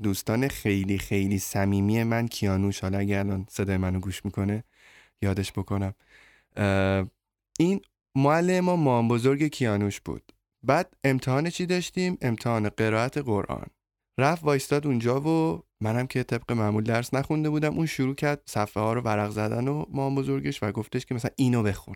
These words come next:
گفتش که: «ببخشید، ام، خانم قناعت، ولی خیلی ساده است این چیزی که گذاشتی بخونم، خیلی ساده است. یه دونه برا من، اه، یه سوره بیار که من خیلی بیشتر خودمو به چالش بکشم و این حال.» بچه سوم ابتدایی.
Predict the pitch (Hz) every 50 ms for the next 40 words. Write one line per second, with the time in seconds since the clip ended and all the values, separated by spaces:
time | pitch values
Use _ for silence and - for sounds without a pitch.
0 | - _ _ 117 113 - 123 120 - - - 123 120 120 120 120 120 120 - -
1 | 107 104 104 104 104 107 104 104 - - - 101 - _ _ _ _ - 110 113
2 | 113 - - - - - - - 107 101 101 110 107 104 - - - - - -
3 | 101 107 101 110 113 117 117 117 - _ _ _ _ _ - - - - 120 117
4 | 120 120 110 107 101 - - - - 104 - - - - - - - - - -
5 | - - - - 95 - - - 92 - 85 - 85 87 - - 95 101 101 -
6 | - 101 101 107 113 117 - - 110 104 117 - - - - - - - - 127
7 | 135 135 151 151 151 151 147 143 - _ _ 117 110 113 120 123 127 131 131 -
8 | _ _ _ _ _ _ - - - - - - - 113 - - - - 107 101
9 | 104 110 110 120 117 123 - - 117 117 117 120 - 107 107 104 - - - _
10 | _ _ - 104 101 - - 110 107 101 - 107 104 104 98 95 98 101 - -
11 | 104 98 98 98 95 - - 104 98 104 98 - 101 101 101 104 101 101 110 123
12 | 143 143 139 123 - - 127 - - 120 113 113 113 110 104 - - 110 107 104
13 | 104 -